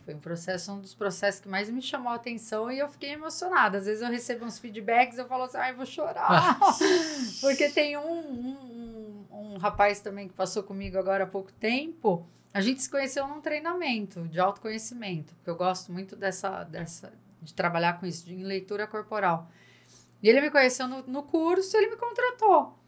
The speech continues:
Speaker 1: E aí ele falou assim, "Eu me escondo atrás das roupas, eu uso roupas maiores." E a, quando a gente foi fazer também essa mudança, ele falou, dentro da mentoria, que ele fez uma mentoria mais elevada,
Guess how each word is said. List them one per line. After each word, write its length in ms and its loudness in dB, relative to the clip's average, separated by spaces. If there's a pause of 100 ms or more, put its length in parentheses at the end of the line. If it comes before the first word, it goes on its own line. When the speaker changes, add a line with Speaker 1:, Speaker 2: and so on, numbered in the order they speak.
(360)
Speaker 1:
E 140 -2
aí 500 2
ele 180 -8
falou 220 -6
assim, 540 -8
"Eu 80 -8
me 80 -8
escondo 760 -4
atrás 440 -8
das 160 -10
roupas, 340 -12
eu 80 -8
uso 160 -6
roupas 400 -4
maiores." 800 0 (440)
E 300 -2
a, 160 -2
quando 240 -6
a 80 -2
gente 220 -12
foi 160 -4
fazer 400 -4
também 260 -6
essa 220 -10
mudança, 920 -8
ele 160 -8 (140)
falou, 440 -6 (540)
dentro 400 0
da 140 -4
mentoria, 420 -6
que 80 -16
ele 80 -20
fez 180 -12
uma 140 -8
mentoria 500 -8
mais 320 -12
elevada, 680 -8